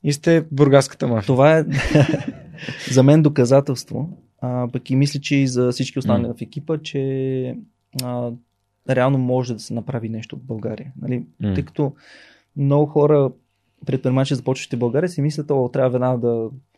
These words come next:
Speaker 2: да излизам
Speaker 1: Да,
Speaker 2: на-,
Speaker 1: да.
Speaker 2: навън, тук няма нищо да се получи." Всъщност имаме средата да, да развиваме компания, а, която с по-малко средства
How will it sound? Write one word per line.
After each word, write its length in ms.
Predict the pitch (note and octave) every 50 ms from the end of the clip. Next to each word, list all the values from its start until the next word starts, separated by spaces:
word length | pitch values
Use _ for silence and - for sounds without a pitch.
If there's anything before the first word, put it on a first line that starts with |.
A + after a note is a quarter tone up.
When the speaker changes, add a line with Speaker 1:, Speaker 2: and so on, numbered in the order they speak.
| _ _ _ -
Speaker 2:
да 120 | F3 C3
излизам 360 | B2+ A#2+ A#2+ A#2 A2 A#2 A#2 A2+
Speaker 1:
Да, 60 | A2+
Speaker 2:
на-, 240 | A2+ A2+ A2+ G#2 G#2+
Speaker 1:
да. 100 | G#2 G2+
Speaker 2:
навън, 500 | G2+ A2+ G#2+ A#2+ C#3+ D#3+ D3+ C#3+ C3+ B2 A#2+
тук 200 | - - - B2+
няма 240 | B2 B2 B2+ B2 A#2+
нищо 240 | A#2+ A#2+ - - A#2+
да 60 | A2
се 140 | - - _
получи." 280 | C#3 C3+ A#2+ - F#3 F3
Всъщност 460 | F3 G3 F#3+ - G#3+ G3+ - - - _ - B3+
имаме 400 | A#3 F#3 G3 G3+ G3 G3+ F#3+ F#3+ - _ _ _ _
средата 720 | - - - C3+ B2 A#2+ A2+ C3 D#3 D#3+ D#3+ - C3+ D3 F3+ G3 - _ _ _ _ _ _ _ _ _ _ _ _ _ _ _ _ -
да, 500 | D#3 C3 C#3+ C#3+ C#3 C3+ C3+ C3+ C#3 C#3 - -
да 300 | C#3 B2+ C3+ C3 C3 C3
развиваме 480 | B2+ A#2+ A#2 B2 E3 F#3+ G#3 G#3 G3+ F3+
компания, 760 | - - C3 B2+ - - E3 F3+ F#3+ E3+ D3 D3 E3+ G#3 A3+ - _ _ _ _ _ _ _ _ _ _ _ _ _ _ _ _ _ _ _ -
а, 340 | D3+ D#3 D#3 D#3 D#3 D#3 D3+ D3 D3+ D3 - _ _ _ _ _ _ _ _ -
която 440 | D3 D3 D#3 D#3+ F#3 F#3+ - A3+
с 280 | G3 - E3 - - -
по-малко 480 | - E3 F3+ F#3+ F#3 F#3+ G3+ F#3+ - D3+
средства 600 | - - D3 D#3 D3+ D#3 - - - C#3 F#3